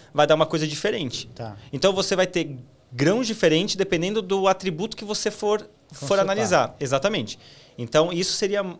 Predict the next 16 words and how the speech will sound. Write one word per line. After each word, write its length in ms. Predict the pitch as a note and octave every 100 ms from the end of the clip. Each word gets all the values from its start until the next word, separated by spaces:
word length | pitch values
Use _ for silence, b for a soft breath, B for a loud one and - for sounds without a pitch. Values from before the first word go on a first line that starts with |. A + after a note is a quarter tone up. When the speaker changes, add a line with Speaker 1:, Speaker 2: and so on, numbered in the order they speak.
| _ _
Speaker 1:
mais 280 | D3+ D#3+ -
próximo 340 | C#3 C#3+ D#3+
do, 680 | D#3 D#3 D3+ D3+ D3 C#3+ C#3+
do 680 | A#2+ C#3+ C#3 C#3 C3+ C3 C3
semi-estruturado. 800 | D3+ D#3 D#3 E3+ E3 F3+ G#2+ - - B B
Agora, 240 | C3+ E3+ A3
imagina 540 | G#3+ F#3+ E3+ F#3+ A#3+
você 460 | G#3+ - F3+ F3+ - B B
colocar 340 | - F3 F3 F#3
um 60 |
monte 320 | F3+ F#3 A#3+ A3+
de 140 | G#3+
vídeo 260 | E3+ F#3+ F#3
lá 140 | F3+
no 100 | F3+
Excel. 440 | F3+ - C3 G2